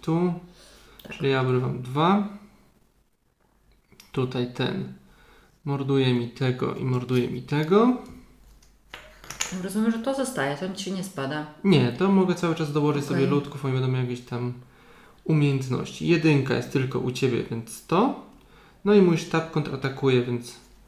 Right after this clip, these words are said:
Speaker 1: ten piesek ginie, sieciownik ginie.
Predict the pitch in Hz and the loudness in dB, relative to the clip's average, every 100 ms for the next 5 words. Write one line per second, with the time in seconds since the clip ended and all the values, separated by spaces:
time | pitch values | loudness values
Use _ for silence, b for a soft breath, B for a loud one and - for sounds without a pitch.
0 | - - - 180 175 175 175 170 160 170 | -20 -12 -4 -2 0 -2 -2 -4 -2 0
1 | 165 165 165 160 - _ _ _ _ _ | 2 0 0 -4 -14 _ _ _ _ _
2 | _ - - 147 147 147 147 139 143 143 | _ -20 -6 -4 -2 -2 -2 -4 -2 0
3 | 139 135 | 2 0